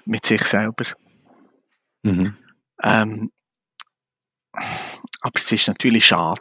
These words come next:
Speaker 1: für eine solche, wenn wir es jetzt so sagen, Nummer zwei, die man hier hat, die schlussendlich auch noch im Nationalkader ist.
Speaker 2: Ja, ja.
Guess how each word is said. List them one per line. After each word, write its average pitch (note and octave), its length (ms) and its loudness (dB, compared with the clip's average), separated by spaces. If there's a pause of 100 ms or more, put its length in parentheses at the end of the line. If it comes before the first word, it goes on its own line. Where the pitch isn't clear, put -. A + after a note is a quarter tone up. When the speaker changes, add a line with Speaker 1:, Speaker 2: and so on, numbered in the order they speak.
Speaker 1:
für - 340 -6
eine D#2 260 -8 (340)
solche, - 600 -6 (760)
wenn G2+ 180 2
wir G#2 40 0
es - 120 -2
jetzt - 260 -4
so F2 160 2
sagen, - 340 -2
Nummer F#2+ 280 -2
zwei, F#2+ 260 -2
die G#2 140 -10 (600)
man F#2 220 -6
hier G2+ 220 -4
hat, G2+ 140 -2 (220)
die G2 80 -6
schlussendlich F2+ 540 -4
auch F2 100 -6
noch F2 160 -10 (540)
im - 80 -8
Nationalkader - 840 -2
ist. - 220 -10 (880)
Speaker 2:
Ja, G2+ 160 0 (320)
ja. F#2+ 180 -4